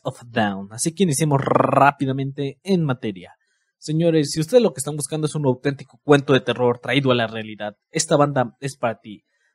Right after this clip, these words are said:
Ah, Septic Flesh, con unos sonidos que sonan tanto atmosféricos como tanto su toque sinfónico en el death metal, los han caracterizado y les ha dado un lugar y un nombre dentro de lo que es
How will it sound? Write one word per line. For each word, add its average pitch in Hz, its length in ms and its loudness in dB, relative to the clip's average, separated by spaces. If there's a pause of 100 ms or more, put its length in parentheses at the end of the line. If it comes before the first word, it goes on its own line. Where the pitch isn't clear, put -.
(200)
Ah, 160 240 2
Septic 170 460 -2
Flesh, 135 360 2
con 156 220 -4
unos 175 160 -2
sonidos 151 320 -2
que 139 100 -12
sonan 135 640 -6
tanto 131 280 4
atmosféricos 175 720 -4
como 123 180 -12
tanto 127 320 -4
su 120 160 -14
toque 143 480 -2 (240)
sinfónico 165 960 2
en 165 160 -6
el 131 140 0
death 123 180 2
metal, 127 320 -2
los 127 160 -2
han 156 120 -8
caracterizado 139 640 -2
y 147 60 -4
les 131 220 -2 (180)
ha 170 160 2
dado 156 240 4
un 139 140 -2
lugar 113 540 0
y 151 100 -4
un 151 160 0
nombre 113 360 -2
dentro 110 240 -14
de 120 60 -6
lo 113 140 -2
que 123 100 -2
es 120 160 -4